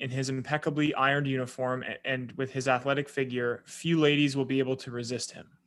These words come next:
<laughs> What is Drogo to do in this hole? He discovers a loophole, a way to be transferred after on-, a, a way to be transferred out after only four months. He decides to use the loophole.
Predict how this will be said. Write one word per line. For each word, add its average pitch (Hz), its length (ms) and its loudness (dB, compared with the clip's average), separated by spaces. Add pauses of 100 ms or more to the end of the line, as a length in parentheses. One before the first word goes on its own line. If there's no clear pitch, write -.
(100)
<laughs> - 80 -10 (1000)
What 165 200 8
is 175 120 6
Drogo 156 560 6 (220)
to 151 120 -4
do 139 300 4
in 135 200 0
this 135 160 0
hole? 120 400 -6 (360)
He 156 120 -2
discovers 151 460 4
a 151 40 0
loophole, 165 560 -2 (380)
a 143 60 2
way 147 200 8
to 180 140 2
be 175 100 4
transferred 147 760 2
after 135 560 2
on-, 131 200 -4 (200)
a, 135 260 0
a - 20 2
way 147 160 6
to 160 80 2
be 160 80 4
transferred 143 600 0
out 143 280 4
after - 360 -2
only 131 240 -2
four 147 360 2
months. 120 500 -4 (380)
He - 160 -2
decides 151 600 4
to 147 120 -4
use 139 380 4
the 139 80 0
loophole. 123 560 -4